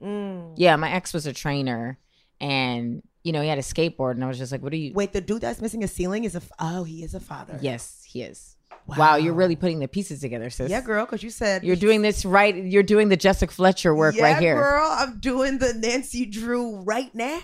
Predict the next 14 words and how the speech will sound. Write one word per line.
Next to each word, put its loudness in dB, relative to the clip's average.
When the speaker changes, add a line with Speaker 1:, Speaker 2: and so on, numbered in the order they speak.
Speaker 2:
Yeah, 0
you -4
are. -4
Okay. -6
Well, -4
if -6
anybody -6
has -6
ever -4
heard 0
the -4
story -4
of -6
me, -8